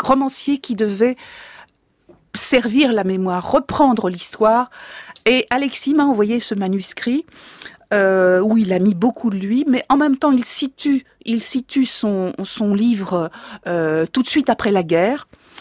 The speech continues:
C'est un jeune homme qui est, euh, qui est, euh, qui est danois,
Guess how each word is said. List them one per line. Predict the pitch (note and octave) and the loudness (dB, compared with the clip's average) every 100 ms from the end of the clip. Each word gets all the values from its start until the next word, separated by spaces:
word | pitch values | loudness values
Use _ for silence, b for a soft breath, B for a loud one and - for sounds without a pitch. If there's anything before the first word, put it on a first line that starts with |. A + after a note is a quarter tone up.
| B B | B B
C'est | - A3+ | -8 0
un | A3+ | 2
jeune | A3+ A#3 A3+ | 2 2 2
homme | A#3 A3+ | 2 2
qui | G#3+ - F#3 F3+ | -2 -2 0 0
est, | E3+ F3+ | -2 -4
euh, | D#3 D3+ D3 C#3 C3+ B2 B2 F#2+ F2 A2 - - | -6 -6 -6 -6 -8 -8 -8 -6 -6 -8 -12 -16
qui | - F3 E3+ D#3+ | -14 -10 -10 -10
est, | D3 | -12
euh, | C#3+ B2+ G#2+ - - - - | -12 -14 -14 -14 -14 -16 -18
qui | - - C#3 | -20 -18 -16
est | C3 | -10
danois, | C#3+ E3 D3+ E3 A#3+ | -6 -4 -2 -4 -4